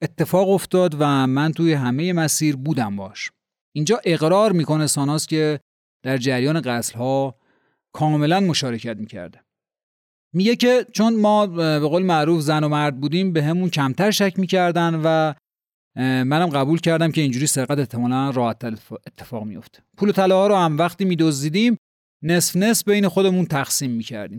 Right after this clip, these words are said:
طلاها رو هم می‌برد می‌داد یه نفر می‌فروخت و پولش رو به ما می‌داد. توی سرقت اول میگه اومدیم توی آپارتمانی که تو طبقه چهارم بود، یه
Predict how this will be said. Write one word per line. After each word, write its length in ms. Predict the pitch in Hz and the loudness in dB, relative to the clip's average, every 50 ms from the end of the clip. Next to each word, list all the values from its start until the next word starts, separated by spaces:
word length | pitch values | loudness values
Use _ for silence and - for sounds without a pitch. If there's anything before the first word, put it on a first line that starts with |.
| - | -6
طلاها 340 | - 180 190 190 196 190 214 | -2 0 2 4 4 4 4
رو 80 | 220 208 | 4 4
هم 100 | 180 170 | 2 2
می‌برد 440 | 175 196 226 233 247 247 240 220 190 | 2 2 2 2 2 2 2 2 0
می‌داد 280 | 220 202 208 196 170 | 0 0 0 0 0
یه 80 | 190 185 | 0 0
نفر 260 | 180 156 - 147 143 | 0 0 0 -2 -2
می‌فروخت 600 | 143 160 202 247 233 - - 262 269 240 - - 202 | 0 2 2 2 0 0 -2 -2 -2 -2 -4 -2 -2
و 280 | 233 226 220 220 214 214 - _ _ _ _ | 0 0 2 0 -2 -4 -8 _ _ _ _
پولش 320 | - 208 226 226 214 170 | -4 0 2 2 2 2
رو 100 | - 185 | 0 0
به 80 | 170 156 | 0 0
ما 160 | 151 147 143 | 0 -2 -2
می‌داد. 360 | 127 113 101 - - _ _ _ _ _ _ _ _ _ _ _ _ _ _ _ _ | -4 -6 -8 -12 -18 _ _ _ _ _ _ _ _ _ _ _ _ _ _ _ _
توی 180 | - 262 311 262 | 0 2 2 2
سرقت 400 | - 240 226 214 208 196 - 196 | 2 2 2 4 2 2 2 2
اول 360 | 196 190 185 170 190 233 247 | 2 2 2 2 4 4 4
میگه 200 | 233 214 190 240 | 4 4 4 2
اومدیم 440 | 247 214 190 185 190 208 208 247 233 | 2 2 2 2 2 2 2 2 0
توی 440 | - - 208 214 226 233 226 233 | 0 0 0 0 2 4 4 4
آپارتمانی 680 | 247 226 190 170 - 170 165 156 - 160 156 165 196 214 | 4 2 2 2 2 2 0 0 0 0 0 0 0 0
که 80 | - 233 | 0 -2
تو 80 | 202 | -2
طبقه 420 | 170 175 156 147 147 135 165 202 214 | 0 0 2 2 2 2 2 0 0
چهارم 640 | - - - 165 147 139 135 139 165 196 220 220 | 0 -2 0 2 2 2 2 2 2 2 2 2
بود، 320 | 208 214 214 208 202 165 170 | 2 0 0 0 -2 -2 -2
یه 420 | 170 175 180 185 185 185 185 175 | 0 0 2 2 2 2 0 -2